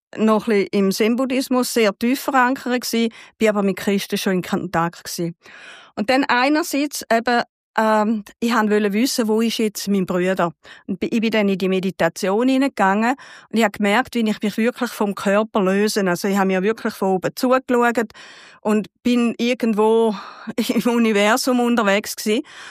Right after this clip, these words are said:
Und dann ist so ein Punkt gekommen, wo ich gemerkt habe, wenn ich jetzt nicht zurückgehe, komme ich nicht mehr zurück.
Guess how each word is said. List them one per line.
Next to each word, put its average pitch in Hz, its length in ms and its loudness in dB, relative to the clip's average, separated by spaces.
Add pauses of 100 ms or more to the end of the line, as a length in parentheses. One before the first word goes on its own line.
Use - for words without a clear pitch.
(280)
Und 220 100 0
dann 254 140 4
ist 254 180 0
so 247 80 -2
ein 220 100 0
Punkt 302 460 -2
gekommen, 233 560 2
wo 208 100 -2
ich 202 140 0
gemerkt 214 480 0
habe, 233 80 0
wenn 208 100 0
ich 202 80 2
jetzt 247 220 -2
nicht 220 180 -2
zurückgehe, 214 460 0
komme 208 220 0
ich 196 60 2
nicht 185 100 2
mehr 175 160 0
zurück. - 440 -2